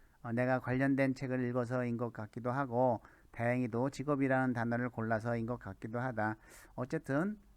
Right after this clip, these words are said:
어, 미래가 이만큼 단순했으면 좋겠다. 그러면 욕심도 적-, 적을 것 같다. 네, 이렇게, 어, 느-, 느꼈는데, 어, 여러분들은 무엇을 느꼈는지,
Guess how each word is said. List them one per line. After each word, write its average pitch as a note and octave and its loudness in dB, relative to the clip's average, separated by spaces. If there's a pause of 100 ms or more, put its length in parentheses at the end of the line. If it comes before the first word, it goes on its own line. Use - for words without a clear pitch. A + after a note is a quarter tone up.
어, G#2+ -4
미래가 B2+ 2
이만큼 C#3+ -2
단순했으면 D#3+ -2
좋겠다. G2+ -4 (460)
그러면 A2+ -2
욕심도 B2+ -2
적-, B2+ -4
적을 B2+ -6
것 - -16
같다. G#2 -4
네, G2 -8
이렇게, A2+ -8 (120)
어, G#2 -6
느-, F#2+ -12 (100)
느꼈는데, A2+ 0 (360)
어, G#2+ -6
여러분들은 C#3+ 0
무엇을 E3 2
느꼈는지, C#3+ 0